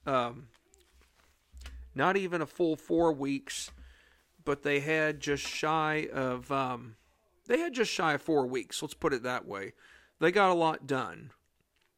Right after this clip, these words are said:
given the, uh, circumstances they were in. What came about on March twenty-fourth, nineteen sixty-seven? The Coast Guard Board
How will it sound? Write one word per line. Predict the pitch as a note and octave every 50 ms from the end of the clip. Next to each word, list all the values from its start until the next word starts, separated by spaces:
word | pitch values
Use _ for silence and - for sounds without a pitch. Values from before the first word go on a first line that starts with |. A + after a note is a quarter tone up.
| _ _ _ _ _ _ _ _ - - -
given | D#3 D#3 D#3+ D#3+ D#3 D#3 D3+
the, | C#3+ D3 C#3+ C#3
uh, | C3+ C3 B2+
circumstances | - - - E3 D3 D3+ - C#3+ B2+ - - C#3 C3 B2+ - - B2 -
they | C3 C3 B2+
were | B2+ B2 B2 B2+ C3
in. | C#3 C3+ A#2+ A#2+ C3 B2+ B2 _ _ _ _ _ _ _ _ _ _ _ _ _ - _ _ _ _ _ _ _ _ _ _ _ _ _ _ _ _ _ _ _ _
What | - D3+ D#3+ G#3 G#3+ - -
came | - F3+ F#3+ G3+ G#3
about | G3 E3 C#3 D3+ C#3+ D3 D#3 -
on | - D3 D3 C#3+ C#3+
March | C#3+ D3 D#3+ D#3 - - -
twenty-fourth, | - - D#3+ D#3 D#3 C#3+ - - D#3 D#3 D3 D3 C#3 - -
nineteen | C3 B2+ C3 B2+ - - C#3+ C#3
sixty-seven? | B2+ - - D3 C#3 - - - C#3 - - - D3 C#3+ B2 G2+ F2+ F2+ G#2+ A#2+ _ _ _ _ _ _ _ _ _ _ _ _ _ -
The | -
Coast | A#2+ - - F3 G3 G#3 - - -
Guard | - D#3+ D#3 D3+ D3+ D3 D3 B2+
Board | C#3+ D3 C#3+ C#3+ D3 D3 C#3 -